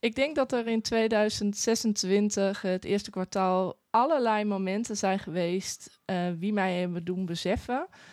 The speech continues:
"Nathalie, het leven is, ehm, is spannend, is nieuw. Je gaat een nieuwe fase in met je eigen kantoor.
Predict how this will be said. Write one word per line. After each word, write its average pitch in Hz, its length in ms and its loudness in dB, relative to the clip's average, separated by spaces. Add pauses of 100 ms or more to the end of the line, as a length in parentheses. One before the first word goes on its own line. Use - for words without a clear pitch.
(260)
"Nathalie, 226 640 -4
het 190 100 -4
leven 190 680 0
is, - 500 -10 (100)
ehm, 170 260 -6 (1300)
is 196 140 -4
spannend, - 680 -4 (360)
is - 180 -4
nieuw. 180 400 -2 (380)
Je 190 100 -4
gaat 180 220 -2
een 185 60 0
nieuwe 190 200 0
fase 175 460 0
in 180 120 0
met 175 160 -2
je - 80 -4
eigen 165 320 -2
kantoor. 269 640 -2